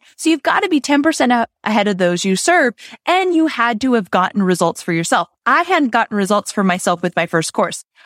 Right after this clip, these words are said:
I was teaching how to launch a book with social media. I knew social media really well. I had never launched a book in my entire life. <laughs> So when,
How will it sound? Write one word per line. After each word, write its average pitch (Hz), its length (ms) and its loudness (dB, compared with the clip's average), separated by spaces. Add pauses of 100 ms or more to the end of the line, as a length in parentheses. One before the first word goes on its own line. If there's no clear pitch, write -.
(120)
I 208 160 0
was 311 220 -2
teaching 214 420 -4
how 202 340 0
to 285 80 2
launch 208 380 2
a 208 60 2
book 165 260 -2
with 175 100 -4
social 165 380 -2
media. 165 480 -2 (320)
I 175 140 -2
knew 208 180 2
social 208 340 0
media 180 320 2
really 202 380 2
well. 170 340 2 (340)
I 220 120 -4
had 208 160 -4
never 240 360 2
launched 247 360 0
a 196 40 -2
book 180 240 -2
in - 120 -4
my 180 140 0
entire 170 400 -2
life. 220 360 -2
<laughs> - 40 -20 (800)
So 285 320 -2 (460)
when, 294 200 0